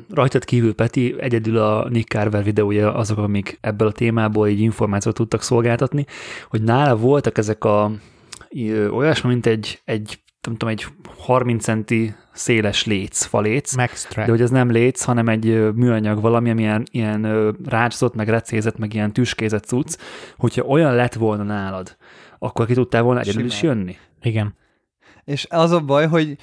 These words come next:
Speaker 3: Benedek, képzeld el, hogy Peti előtte, ugye, a szigetelés miatt minden essential dolgot egy az egybe kipakolt az autóból, tehát se
Speaker 1: Hú.
Speaker 3: víz,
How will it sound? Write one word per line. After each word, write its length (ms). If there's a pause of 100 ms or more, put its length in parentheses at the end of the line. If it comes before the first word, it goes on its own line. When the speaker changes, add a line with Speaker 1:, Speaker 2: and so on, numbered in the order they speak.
(140)
Speaker 3:
Benedek, 400
képzeld 440
el, 120
hogy 160
Peti 420
előtte, 680
ugye, 280
a 160
szigetelés 640
miatt 400
minden 600
essential 720
dolgot 680
egy 240
az 100
egybe 260
kipakolt 560
az 100
autóból, 520
tehát 180
se 240
Speaker 1:
Hú. 60
Speaker 3:
víz, 360